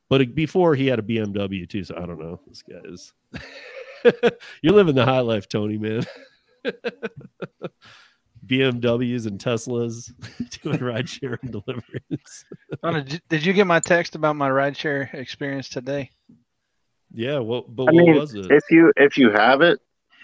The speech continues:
Speaker 3: if you have the money, and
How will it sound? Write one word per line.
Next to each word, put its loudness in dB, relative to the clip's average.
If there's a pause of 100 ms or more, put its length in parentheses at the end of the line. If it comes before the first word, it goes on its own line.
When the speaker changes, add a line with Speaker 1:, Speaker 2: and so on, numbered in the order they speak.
(260)
Speaker 3:
if -6
you 2
have 2
the 4
money, 0 (760)
and 2